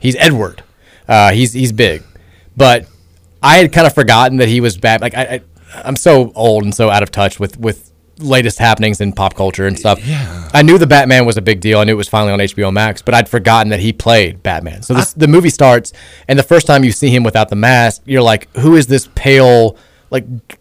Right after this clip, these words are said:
Speaker 1: dorky looking?" I'm like, "Is this some, like, teeny bopper that I've never heard of?" And then you see him, eh, like, in the next scene, and he kind of looks more,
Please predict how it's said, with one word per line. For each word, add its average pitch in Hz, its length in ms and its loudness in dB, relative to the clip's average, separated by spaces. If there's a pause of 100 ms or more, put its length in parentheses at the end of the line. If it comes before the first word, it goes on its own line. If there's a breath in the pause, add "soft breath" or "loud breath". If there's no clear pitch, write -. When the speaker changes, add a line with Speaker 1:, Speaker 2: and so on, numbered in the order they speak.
Speaker 1:
dorky 147 340 2
looking?" 135 260 0
I'm 127 60 -2
like, 151 100 0
"Is 147 120 -2
this 151 120 -2
some, 160 220 2
like, 143 240 -2
teeny 170 300 0
bopper 123 260 2
that 123 100 2
I've 120 100 2
never 113 180 0
heard 233 260 0
of?" 117 300 2 (400 loud breath)
And 151 100 2
then 156 80 4
you 143 80 2
see 185 240 0
him, 147 140 4
eh, 123 200 -4
like, 113 180 -8
in 123 100 -4
the 117 80 -2
next 117 380 0
scene, 123 140 0
and 110 60 0
he 110 80 -2
kind 123 140 -2
of 117 60 0
looks 117 120 -4
more, 120 180 2